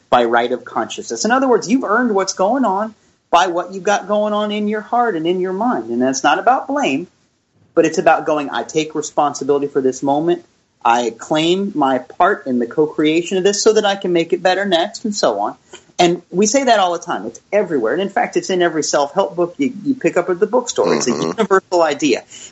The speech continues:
Speaker 1: But I want to take that and flip it around and say this too. People say, "Well, why am I here?" You know, that's sort of the big question. And one of the answers is you are here because you are required.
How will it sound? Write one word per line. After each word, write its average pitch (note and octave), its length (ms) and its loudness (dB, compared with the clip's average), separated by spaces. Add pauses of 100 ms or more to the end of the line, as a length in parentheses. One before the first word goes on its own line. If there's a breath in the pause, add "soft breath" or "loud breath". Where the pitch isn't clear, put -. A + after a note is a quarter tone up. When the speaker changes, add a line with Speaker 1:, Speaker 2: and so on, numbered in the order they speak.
Speaker 1:
But D#3+ 100 6
I E3 80 6
want A3+ 180 -2
to G#3+ 60 -8
take G#3+ 280 -4
that F3 160 4
and C3+ 180 -2
flip G#3 260 -2
it D#3+ 80 0
around D3 380 0
and A#2+ 140 -4
say B2+ 180 0
this B2+ 280 0
too. F#2 320 -2 (600)
People A#3 280 2
say, D#3+ 320 0
"Well, D3 180 0
why C#3+ 280 2
am D3+ 180 -4
I B2 180 -4 (120)
here?" G2 300 -6 (500)
You D3 80 4
know, C3+ 120 2
that's B2+ 260 2
sort A#2+ 240 0
of G2 180 -6
the G#2 60 -8
big G2 280 -4
question. - 580 -2 (400)
And E3 220 2
one G3 180 4
of C4 120 2
the G3+ 160 2
answers G#3+ 360 0
is C3+ 220 2 (180)
you B3 260 4
are F3+ 180 2
here G#3+ 180 2
because C#3+ 400 -2
you G#3 320 0
are D3+ 260 2
required. C#3+ 840 -2